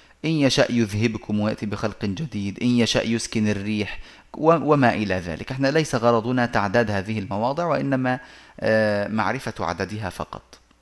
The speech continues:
"ومع يهيئ"، "ومع يهيئ"، يعني إيه "ومع يهيئ"؟ يعني أيضا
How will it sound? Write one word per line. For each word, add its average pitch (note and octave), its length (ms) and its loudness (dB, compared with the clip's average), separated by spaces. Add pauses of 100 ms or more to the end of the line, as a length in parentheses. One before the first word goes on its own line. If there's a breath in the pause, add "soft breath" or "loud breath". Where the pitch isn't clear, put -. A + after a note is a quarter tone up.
(1600 loud breath)
"ومع D#3+ 320 8
يهيئ"، E3+ 560 4 (1800)
"ومع B2 420 4 (120)
يهيئ"، A2 460 0 (100)
يعني A#2 260 2
إيه C3+ 100 0
"ومع D3 300 4
يهيئ"؟ A#2 460 2 (440 loud breath)
يعني B2 360 4
أيضا E3+ 420 0